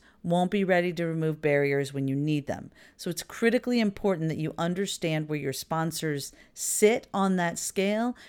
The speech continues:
and find ways to engage them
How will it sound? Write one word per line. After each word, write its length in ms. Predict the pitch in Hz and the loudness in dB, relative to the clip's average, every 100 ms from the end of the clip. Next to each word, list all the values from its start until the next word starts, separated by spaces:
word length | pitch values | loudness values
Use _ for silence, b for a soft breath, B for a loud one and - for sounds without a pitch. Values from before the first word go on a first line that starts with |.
| B | B
and 160 | 180 170 | -2 -2
find 460 | 165 180 196 208 185 | 2 2 4 2 2
ways 300 | 180 175 170 | 0 0 -4
to 140 | - | -6
engage 720 | 160 151 147 156 165 196 196 | -4 -4 0 2 2 2 0
them 360 | 233 240 262 | 2 2 2